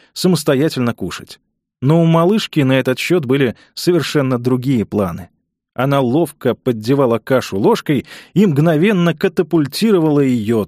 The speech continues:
то на пол, то на стену, то на голову, причём не только на свою. «Жанночка», уговаривала Роза, снимая со своей руки овсяный снаряд.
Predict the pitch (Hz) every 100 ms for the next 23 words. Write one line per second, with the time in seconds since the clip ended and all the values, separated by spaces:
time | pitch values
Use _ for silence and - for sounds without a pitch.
0 | - 247 202 127 151 190 165 151 117 85
1 | _ - 240 160 - - 175 185 147 -
2 | - 233 131 107 214 180 156 131 - -
3 | - - 151 - 196 156 151 143 156 165
4 | 120 110 - 80 - - _ _ _ _
5 | _ - 131 160 196 190 151 113 - -
6 | 95 80 _ _ _ _ - 120 123 120
7 | 135 117 113 113 127 175 120 101 - _
8 | - - 151 170 156 - 135 127 127 123
9 | 120 185 180 139 - - 131 117 107 -
10 | 98 80 -